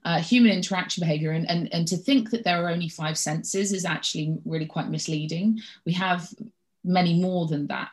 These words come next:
because they all integrate into different, in different ways. Intuition is considered a sense, you know, your gut,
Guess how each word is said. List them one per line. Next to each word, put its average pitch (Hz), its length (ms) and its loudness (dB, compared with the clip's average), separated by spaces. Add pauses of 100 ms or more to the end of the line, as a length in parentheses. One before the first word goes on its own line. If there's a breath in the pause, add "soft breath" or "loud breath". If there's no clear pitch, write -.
because 160 260 -4
they 165 240 0
all 160 200 0
integrate 151 480 -2
into - 200 -4
different, - 360 -8 (100)
in 147 140 0
different 147 320 -6
ways. 147 360 -2 (240 loud breath)
Intuition 180 640 4
is 147 120 -2
considered 143 480 -4
a 139 140 -4
sense, - 600 -4
you 151 120 -4
know, 143 80 2
your 151 320 0
gut, - 540 0